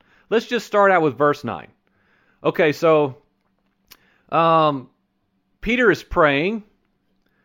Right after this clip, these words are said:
and it is the noon hour, and he goes into this trance. I jumped off a little bit, just, just as you see here, Psalm fifty-five seventeen and, um,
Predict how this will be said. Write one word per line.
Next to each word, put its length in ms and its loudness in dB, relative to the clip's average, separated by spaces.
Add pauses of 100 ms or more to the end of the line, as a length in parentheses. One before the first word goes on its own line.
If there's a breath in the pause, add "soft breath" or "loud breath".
(680)
and 680 -4
it 160 2
is 140 0
the 100 -2
noon 300 0
hour, 400 -6 (1500)
and 100 -2
he 80 0
goes 340 0
into 140 -2
this 240 -4
trance. 540 -8 (1400)
I 80 -2
jumped 320 -2
off 220 -2
a 40 -4
little 240 2
bit, 300 0
just, 300 -6 (120)
just 380 -8 (240 soft breath)
as 180 -4
you 80 -4
see 300 -4
here, 420 -2
Psalm 400 -4
fifty-five 640 -2
seventeen 720 -6 (720)
and, 400 -6
um, 480 -4